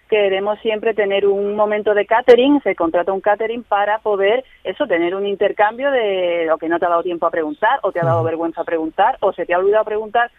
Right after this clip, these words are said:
Speaker 1: pues se lo haces al conferenciante, al comunicante, eh, tomándote un café. No,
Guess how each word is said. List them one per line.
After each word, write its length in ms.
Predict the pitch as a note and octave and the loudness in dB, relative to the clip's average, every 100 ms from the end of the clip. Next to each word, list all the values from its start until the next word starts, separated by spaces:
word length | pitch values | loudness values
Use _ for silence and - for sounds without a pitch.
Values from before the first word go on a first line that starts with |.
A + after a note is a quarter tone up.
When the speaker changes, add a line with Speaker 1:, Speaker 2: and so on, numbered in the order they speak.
| _ | _
Speaker 1:
pues 140 | A3+ | -6
se 100 | G#3 | -2
lo 120 | G3 F3+ | 0 0
haces 240 | F3+ G#3+ | 0 0
al 200 | G3+ F#3+ | 0 0
conferenciante, 800 | F3 E3 D#3+ D#3 F#3 G3+ G3+ G#3 | -4 -6 -8 -8 -2 -2 0 0
al 260 | F#3+ F3 | 2 0
comunicante, 680 | E3 E3 D#3 D3 E3+ E3+ G#3+ - - _ | -4 -4 -4 -2 -2 0 -4 -6 -20 _
eh, 180 | - F#3 | -4 -2
tomándote 380 | E3+ E3 F#3 F#3+ | 0 -2 -2 -4
un 60 | F3 | -4
café. 360 | C#3 - F#3+ - _ - - | -6 -2 -2 -4 _ -20 -8
No, 240 | G3 F#3 | -2 -2